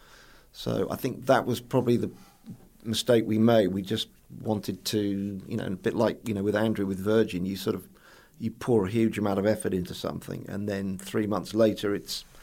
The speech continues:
still sitting in a document unopened in somewhere in China. Um,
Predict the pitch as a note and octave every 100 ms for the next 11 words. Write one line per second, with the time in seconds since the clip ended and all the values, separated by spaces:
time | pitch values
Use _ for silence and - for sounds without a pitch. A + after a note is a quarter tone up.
0 | - - - - - - A2+ - A#2+ A2
1 | G#2+ G#2+ F#2+ A2 - G#2+ G2+ G2 - -
2 | - G#2 G#2+ G#2+ - G2+ G2 G2+ G2+ F#2
3 | - G#2 G#2 G#2 G2+ G2+ - A2 A2 G2+
4 | F2+ - - - - - - - G#2 G#2
5 | G#2 G#2+